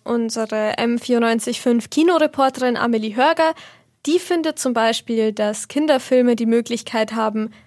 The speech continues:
wichtige Werte zu vermitteln. Und ich finde auch, dass, ähm, dass das eben eine große Chance ist, ähm, den, den Kindern etwas mit auf den Weg zu geben, das sie dann selber für sich verarbeiten können,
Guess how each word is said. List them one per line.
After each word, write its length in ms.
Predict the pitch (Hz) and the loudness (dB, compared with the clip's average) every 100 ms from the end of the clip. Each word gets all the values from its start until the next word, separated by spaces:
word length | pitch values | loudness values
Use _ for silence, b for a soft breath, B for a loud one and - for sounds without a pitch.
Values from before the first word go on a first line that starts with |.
| B _ | B _
wichtige 600 | 220 247 240 - 233 208 | 0 2 2 0 -2 -2
Werte 300 | 208 202 214 | 0 0 -2
zu 160 | 208 220 | -8 -6
vermitteln. 520 | 220 214 214 220 220 B - | -2 -2 -2 -4 -4 B -2
Und 160 | 254 | 0
ich 140 | 285 - | 0 0
finde 260 | 294 262 | -2 0
auch, 260 | - 254 - | 0 0 0
dass, 480 | - 233 233 - - - | -2 0 0 -4 -6 -2
ähm, 400 | 233 226 226 226 B B B | 0 0 -4 -8 B B B
dass 180 | 240 226 | -4 -2
das 320 | - 247 - - | 0 0 0 -2
eben 280 | - 247 247 | -4 -2 0
eine 200 | 233 240 | 2 0
große 440 | 233 254 370 - 262 | 0 0 2 2 0
Chance 480 | - 277 330 - | 2 2 2 0
ist, 400 | - 233 - - - | -2 -2 -2 -4 -4
ähm, 360 | 233 226 226 226 b b b - | -2 -2 -4 -8 b b b -2
den, 380 | 240 233 226 220 | 0 0 -2 -2
den 220 | 233 233 | -4 0
Kindern 320 | 339 339 302 | 0 2 0
etwas 300 | 247 254 254 | 0 -2 0
mit 140 | 262 | 0
auf 140 | - 240 | -2 -4
den 220 | 233 233 | -4 -4
Weg 200 | 269 - | -4 -4
zu 180 | - 254 | -6 -2
geben, 340 | 247 254 247 | 0 0 0
das 180 | 233 - | -2 -2
sie 120 | 240 | -2
dann 340 | 214 220 214 - | -2 -2 -6 -8
selber 460 | - 269 285 294 | -2 0 2 2
für 120 | 277 254 | 0 -2
sich 260 | 262 269 | -2 -2
verarbeiten 640 | 240 - 240 247 233 226 240 | 0 2 4 2 0 -2 -4
können, 320 | 247 240 | -2 -2